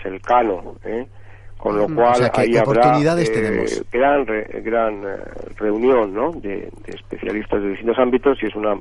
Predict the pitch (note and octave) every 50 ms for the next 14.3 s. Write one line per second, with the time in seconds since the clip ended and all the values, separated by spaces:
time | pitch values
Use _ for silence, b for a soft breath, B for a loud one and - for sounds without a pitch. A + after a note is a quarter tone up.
0 | - A2 A2 G2+ F#2 F#2+ G#2+ G#2+ - G#2 G2 G#2 - G2 G2 G2+ - G2+ G#2+ A2
1 | A#2+ B2 B2 B B B B B B B B B B B B B B B B -
2 | - C3 C3 A#2+ A2 - - A2+ C#3 G3+ - - A3 G3 D#3 B2 G2+ - - A#2
3 | A#2 B2 C#3+ F#3 G3+ F3+ D3+ A2+ - - - - - - - - - B2 B2 B2
4 | B2 B2 A#2+ A2+ - - - C#3+ C3+ C#3+ C#3 - - - C#3 - - C#3+ B2+ C3
5 | C#3+ D3 D3 C3+ A#2 A2 - - B2 B2 A#2+ B2 B2 B2+ B2+ B2 B2 A#2 - -
6 | - - - - - G#2+ G#2+ G#2+ G#2+ A2 G#2+ G#2+ G#2+ A2 A2 A2 - - - -
7 | - - A#2 A#2+ - A2+ A2+ A2 G#2 - - - G#2 G2 A2 A#2 A#2+ B2 A#2 A2+
8 | G#2+ G#2 G#2 G2 - - - G#2+ A2+ G#2+ G2+ G#2+ G#2 G#2 G#2 G#2 G#2 G#2 - G2+
9 | - - - B2 A#2 A2 A2 A2 G#2+ - - - A2 A2+ B2 C#3 - - - C3
10 | - - - A2+ A2+ A2+ G#2+ G#2+ G#2+ G#2 G#2 F#2+ - - G2 G#2 A2 B2+ D#3 G3
11 | A3 B B B B B B B B B B B B B - - - - - -
12 | - - B2 A#2+ A2+ A2 G#2+ - - - E3 F#3 F#3 D#3 C3+ C#3 C3+ A#2+ A#2 A#2
13 | C3 F3 G#3+ F#3 C3 A2 G2 - - - A#2 A2+ A2 A2+ A#2+ C#3 D#3+ D#3+ D#3 D#3+
14 | E3+ E3+ F3 F3+ F3+